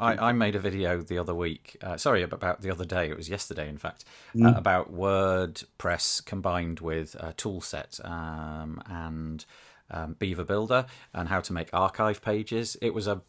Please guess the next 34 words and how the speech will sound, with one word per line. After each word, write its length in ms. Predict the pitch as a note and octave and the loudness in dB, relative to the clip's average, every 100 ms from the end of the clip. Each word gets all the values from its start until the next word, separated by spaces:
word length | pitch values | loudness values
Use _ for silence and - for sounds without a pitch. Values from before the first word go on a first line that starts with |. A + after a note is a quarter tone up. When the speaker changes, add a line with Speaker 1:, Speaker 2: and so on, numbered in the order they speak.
| - | -8
Speaker 1:
real 480 | A2 A#2 G#2+ G2 - | 4 6 6 2 -2
lesson 360 | G#2 - F#2 | -2 -2 -6
to 100 | F#2 | -8
me 140 | F#2+ F#2 | -4 -4
about 280 | F2 F2 - | 0 -2 -2
preparing 420 | - G2 F2+ F2+ | -4 -2 0 -2
in 60 | |
advance 480 | F2+ E2 G2+ G#2 F#2 | -4 0 2 2 0
because, 400 | - F2 F#2 E2 - - - - - | -8 -6 -4 -4 -10 -20 -20 -20 -12
mind 320 | F#2+ D#3+ C#3+ | 0 2 4
you, 160 | B2 - | 2 4
I 140 | A#2+ | 2
did 220 | B2+ C#3+ | 4 2
take 280 | - - D2+ | 2 -4 -4
the 80 | E2 | -6
approach 360 | D#2+ E2+ D#2+ | -4 -2 -2
that 100 | - | -4
I'm 100 | F2 | -4
gonna 160 | F2 F2 | -4 -4
do 180 | F2+ E2+ | -4 -4
this 200 | D#2 - | -4 -6
and 80 | E2 | -6
just 160 | E2+ | -4
see 100 | - | -4
how 180 | E2 D#2+ | -4 -4
it 100 | D#2+ | -4
goes, 280 | F2+ F2 D#2+ | -4 -4 -4
but 140 | F#2 | -4
it, 160 | G2+ G2+ - C#3 - - D3+ - | -4 -4 -2 -2 -2 -2 -2 -2
<laughs> 640 | - C3+ _ B2 - F#3 - | -4 -4 _ -10 -4 -4 0
it 120 | C3 | 6
went 240 | C3+ C3+ | 6 6
quite 200 | D#3+ F#2+ | 4 4
badly. 380 | G2 G#2 - E2+ | 6 4 2 -6